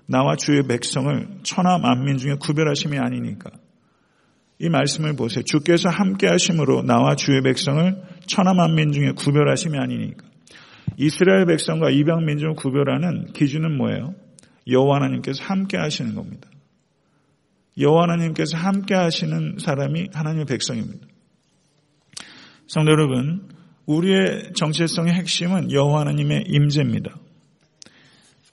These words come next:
여호와 하나님께서 나와 함께 하시는 것을 귀히 여기지 않으신다면 천국 생활은 매우 보링할 거예요. 천국은 여호와 하나님께서 항상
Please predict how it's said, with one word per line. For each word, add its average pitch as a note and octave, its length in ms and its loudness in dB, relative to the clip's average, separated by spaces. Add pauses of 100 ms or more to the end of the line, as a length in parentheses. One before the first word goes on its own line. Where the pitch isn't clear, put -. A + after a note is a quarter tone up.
(140)
여호와 E3+ 320 6
하나님께서 F3 580 -2
나와 C#3 280 2
함께 G3 360 -2
하시는 E3 380 0
것을 D3+ 320 -4
귀히 D3+ 280 2
여기지 D3 320 0
않으신다면 B2+ 1120 -6
천국 F#3+ 380 -4
생활은 D3 580 -4 (160)
매우 C#3+ 460 0
보링할 C3 420 0
거예요. A2 240 -8 (1300)
천국은 G3 540 2
여호와 C#3+ 260 4
하나님께서 D#3 920 -2 (560)
항상 G3 880 0